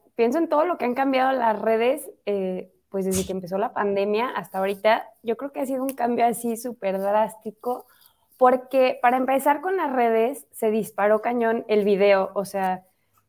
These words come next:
todo lo que es TikTok, Reels, este, estamos hablando de que antes de la pandemia, eh, apenas empezaba esto, era como que,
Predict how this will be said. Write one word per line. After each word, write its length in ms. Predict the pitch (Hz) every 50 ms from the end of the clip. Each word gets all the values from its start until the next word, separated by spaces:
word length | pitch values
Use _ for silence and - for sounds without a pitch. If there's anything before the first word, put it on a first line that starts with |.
| _ _ _
todo 200 | 247 240 254 277
lo 140 | 277 262 269
que 100 | 262 226
es 120 | 214 -
TikTok, 680 | - 220 - - - - 214 214 214 214 214 208 - - - _
Reels, 640 | - 208 208 220 214 208 214 208 208 202 - - - _ _ _ _ _ _ _
este, 420 | - 190 190 185 185 - - 196
estamos 280 | 202 202 240 294 349 392
hablando 320 | 370 330 311 311 311 311
de 180 | 320 320 302 311
que 160 | - 247 226
antes 260 | 226 220 220 294 302
de 80 | 302 285
la 160 | 233 208 208
pandemia, 600 | - 202 202 202 208 208 208 220 220 220 233 240 - _ _ _ _ _ _ _ _
eh, 160 | - 202 196 -
apenas 640 | - 196 202 202 226 233 269 320 349 359 359 254 233
empezaba 560 | 247 - 220 214 190 - 202 214 220 220 220
esto, 280 | 208 208 202 - - 208
era 200 | 208 208 214 214
como 300 | 208 208 208 202 196 -
que, 340 | - 196 190 175 - 165